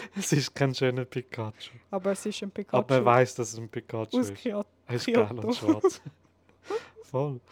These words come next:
Speaker 1: Ja, ma-, ich hoffe, er, äh, überlebt es, bis ich daheim bin.
Speaker 2: Ja, mal schauen.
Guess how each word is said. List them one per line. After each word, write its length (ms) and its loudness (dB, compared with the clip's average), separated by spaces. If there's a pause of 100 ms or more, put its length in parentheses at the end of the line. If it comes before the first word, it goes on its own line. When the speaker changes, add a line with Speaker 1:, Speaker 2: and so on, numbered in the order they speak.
(960)
Speaker 1:
Ja, 240 4
ma-, 140 4
ich 180 6
hoffe, 400 6
er, 400 8
äh, 80 8
überlebt 340 6
es, 80 -14
bis 160 -2
ich 100 -2
daheim 380 0
bin. 200 -6 (220)
Speaker 2:
Ja, 180 0
mal 200 2
schauen. 220 -8